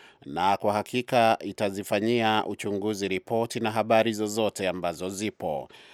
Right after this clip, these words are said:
Kuhusiana na nafasi mpya ya Sudani ndani ya taasisi hiyo, wamekataa kutoa maoni yoyote. Kwingineko, rais wa zamani wa Misri Hosni Mubarak yupo huru baada ya kuwekwa gerezani na katika hospitali mbalimbali kwa muda wa miaka sita,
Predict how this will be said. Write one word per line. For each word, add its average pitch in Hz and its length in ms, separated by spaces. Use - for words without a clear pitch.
Kuhusiana 143 520
na 117 80
nafasi 107 680
mpya 123 400
ya 101 160
Sudani 98 640
ndani 104 400
ya 95 100
taasisi 90 520
hiyo, 95 380
wamekataa 107 760
kutoa 95 360
maoni 87 380
yoyote. 78 720
Kwingineko, 131 560
rais 127 260
wa 127 100
zamani 120 440
wa 127 140
Misri 123 520
Hosni 117 440
Mubarak 117 640
yupo 120 500
huru 113 340
baada 90 320
ya 95 80
kuwekwa 107 420
gerezani 107 720
na 87 200
katika 101 320
hospitali 107 640
mbalimbali 98 800
kwa 104 200
muda 101 260
wa 95 100
miaka 98 300
sita, 85 500